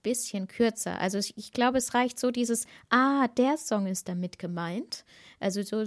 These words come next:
nur so eine Mom-, Momentaufnahme und vielleicht, dass wir noch ein bisschen mehr die, unsere Kollegen und Kolleginnen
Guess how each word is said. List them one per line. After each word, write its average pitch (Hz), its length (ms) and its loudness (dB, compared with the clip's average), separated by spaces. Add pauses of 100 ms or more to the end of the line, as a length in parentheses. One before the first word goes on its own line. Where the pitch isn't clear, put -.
nur 220 220 2
so 240 100 -2
eine 214 140 2
Mom-, 190 480 2
Momentaufnahme 190 1120 0
und 214 160 -2
vielleicht, 240 500 0
dass 247 160 -4
wir 240 100 0
noch 226 140 0
ein 220 120 -2
bisschen 226 360 -2
mehr 196 260 -2 (220)
die, 185 240 -4
unsere 190 440 -4
Kollegen 208 480 -2
und 190 160 -6
Kolleginnen 202 640 0